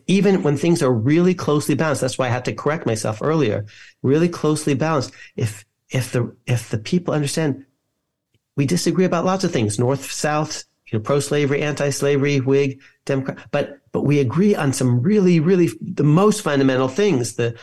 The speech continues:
the, the, the project, self-governance, then we should actually agree amongst ourselves and come up with compromise solutions, lest actually someone m-, make decisions for us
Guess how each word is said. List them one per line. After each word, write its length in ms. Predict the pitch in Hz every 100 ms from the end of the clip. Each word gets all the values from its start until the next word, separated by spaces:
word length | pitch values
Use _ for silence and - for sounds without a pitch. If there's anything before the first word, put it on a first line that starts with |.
| -
the, 100 | 135
the, 200 | - 131
the 200 | - 110
project, 580 | - 175 196 131 107 -
self-governance, 840 | 147 139 - 180 175 127 120 - - - _
then 180 | - 123
we 100 | 123
should 320 | - 135 123 -
actually 400 | 123 - - 127
agree 540 | - 110 120 180 208 -
amongst 420 | 117 110 110 -
ourselves 600 | 110 - 113 107 127 135 - -
and 160 | 120
come 220 | - 135 127
up 260 | 120 - - -
with 420 | 127 113 - -
compromise 580 | - 123 127 120 104 104
solutions, 680 | 117 117 113 - 101 113 - - -
lest 540 | 131 135 139 - - - -
actually 680 | 123 123 - 127 120 120 - -
someone 720 | - - 127 127 123 123 - -
m-, 240 | 139 226 131
make 180 | 123
decisions 440 | 113 - 127 127 120
for 160 | 127
us 200 | 123 -